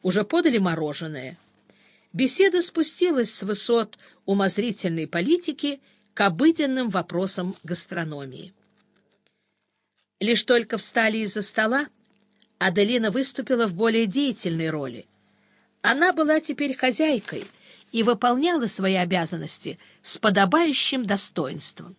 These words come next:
Всякий раз, когда ей нужно было поддерживать честь дома — она справлялась с этим превосходно. Она открыла бал, дала распоряжение музыкантам, подобрала пары танцующих,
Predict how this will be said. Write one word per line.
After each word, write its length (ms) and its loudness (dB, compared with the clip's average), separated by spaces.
Всякий 540 4
раз, 300 2
когда 320 2
ей 160 2
нужно 340 -2
было 380 2
поддерживать 720 2
честь 380 0
дома — 440 2
она 260 2
справлялась 680 0
с 80 -6
этим 260 0
превосходно. 880 -4
Она 300 4
открыла 440 2
бал, 420 2
дала 320 4
распоряжение 680 2
музыкантам, 840 -2
подобрала 560 2
пары 320 2
танцующих, 920 -2